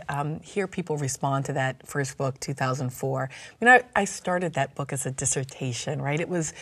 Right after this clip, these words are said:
sort of a set of explorations of ideas, me trying to figure out, uh, a lot of, of how I thought the world worked in terms of race and politics,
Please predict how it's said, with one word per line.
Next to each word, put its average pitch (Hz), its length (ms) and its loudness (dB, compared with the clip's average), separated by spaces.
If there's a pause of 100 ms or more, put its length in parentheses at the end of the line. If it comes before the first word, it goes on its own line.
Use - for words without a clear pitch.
(200)
sort 247 160 6
of 208 120 10
a 151 100 8
set 165 220 2
of 151 180 4
explorations 151 800 2
of 135 100 -2
ideas, 147 800 2
me 185 260 0
trying 175 300 2
to 151 80 -2
figure 156 400 0
out, 143 280 6 (400)
uh, - 140 -4 (100)
a 160 60 4
lot 156 340 8
of, 147 260 4
of - 340 -6
how 220 220 8
I 175 120 10
thought 160 280 6
the 160 60 0
world 151 320 2
worked 147 400 2
in 139 80 -2
terms 147 280 -4
of 135 120 -6
race 139 280 0
and 135 100 -2
politics, 139 720 -2